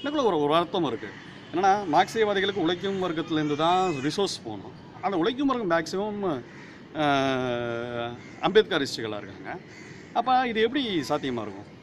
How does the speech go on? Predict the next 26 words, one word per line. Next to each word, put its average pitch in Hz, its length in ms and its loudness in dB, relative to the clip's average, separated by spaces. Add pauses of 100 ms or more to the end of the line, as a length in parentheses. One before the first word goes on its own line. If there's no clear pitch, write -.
(460)
இவங்கள-, 208 540 2
இவங்களையும் 208 340 2
மறுக்க 175 180 0
முடியாது, 226 220 0
இவங்களையும் 202 340 4
மறுக்க 117 220 -2
முடியாது. 98 240 -10
இந்த - 360 -18
மாதிரி 175 220 0
ஊருப்பட்ட 220 400 0
விவாதங்கள் 175 440 0
இருக்கு, 131 440 -4
எத்தனை 185 300 -4
விஷயங்களை 160 380 -4
படிக்க 180 240 0
வேண்டியது 135 320 4
இருக்கு, 131 200 -8 (440)
அவ்வளோ 170 200 2
விஷயம் 233 300 0
நீங்க 180 280 2
ஒண்ணு - 20 -2
சேர்த்து 175 320 -2
எல்லாத்தையும் 143 320 0
போராட 143 280 0
வேண்டியது 104 320 -4
இருக்கு, 107 260 -10